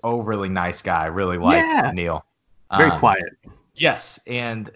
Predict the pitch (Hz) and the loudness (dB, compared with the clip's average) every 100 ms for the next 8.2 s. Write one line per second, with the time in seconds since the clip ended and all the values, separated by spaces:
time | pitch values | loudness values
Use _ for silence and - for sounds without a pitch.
0 | - 113 156 156 143 127 135 127 123 117 | -12 -6 -4 -4 -4 -4 -4 -4 -4 -6
1 | - 95 82 76 - _ - 117 143 131 | -6 -4 -4 -8 -16 _ -10 -6 -2 -2
2 | 123 151 - 123 139 147 120 - - 123 | -2 -4 -2 2 2 2 -2 -8 -6 -4
3 | 123 110 101 90 82 92 _ _ - 85 | 0 0 -2 -4 -8 -14 _ _ -2 -2
4 | 78 65 67 - _ - 117 - 127 120 | -2 -8 -12 -16 _ -2 0 0 -2 -2
5 | 117 113 104 110 139 120 131 139 143 143 | 0 0 -2 -2 -2 -2 -2 -2 0 2
6 | 120 117 165 120 127 - 151 165 - 185 | 2 2 2 2 0 0 -2 -2 -2 0
7 | 190 147 165 147 135 - - 156 190 180 | 0 -2 -6 -6 -8 -10 -8 -4 -2 0
8 | 92 - | -2 -6